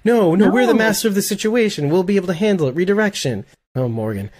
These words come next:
Speaker 1: Anyway, <laughs> sorry. But, like, yeah, but nature, <laughs> nature, nature told us that we, you know, we have to fight back. You know, we have to, yeah. Like, so this is the, and Nisa's saying, "So this is the honesty episode." Yeah. So where's the integrity episode?
Speaker 2: Yeah.
Speaker 1: Oh, that's next episode.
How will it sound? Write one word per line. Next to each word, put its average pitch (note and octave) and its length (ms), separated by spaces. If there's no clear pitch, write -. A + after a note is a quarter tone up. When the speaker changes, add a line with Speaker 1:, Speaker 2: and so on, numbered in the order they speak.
Speaker 1:
Anyway, B2+ 200
<laughs> - 20
sorry. D3+ 540
But, F#3 200
like, F#3+ 200
yeah, B3+ 260
but D3+ 120
nature, F#3 420
<laughs> - 160
nature, F#3+ 540
nature D#3+ 340
told C3+ 400
us D3+ 220
that C#3 160
we, C3+ 340
you C#3+ 60
know, C#3+ 120
we D3 100
have D3 140
to D3 80
fight E3 260
back. - 400
You B2 80
know, B2+ 80
we D3 120
have D#3+ 100
to, D#3+ 260
yeah. C3+ 320
Like, C#3 300
so D#3+ 100
this D3+ 160
is E3 100
the, D3+ 280
and C#3 100
Nisa's C#3 260
saying, B2 200
"So C#3 140
this D3 140
is D3 60
the C#3 120
honesty C#3 380
episode." G#2 440
Yeah. C3+ 200
So - 140
where's D3+ 200
the D#3+ 100
integrity D#3+ 420
episode? G#2+ 260
Speaker 2:
Yeah. F3+ 200
Speaker 1:
Oh, F3+ 380
that's C3+ 200
next A#2 260
episode. - 340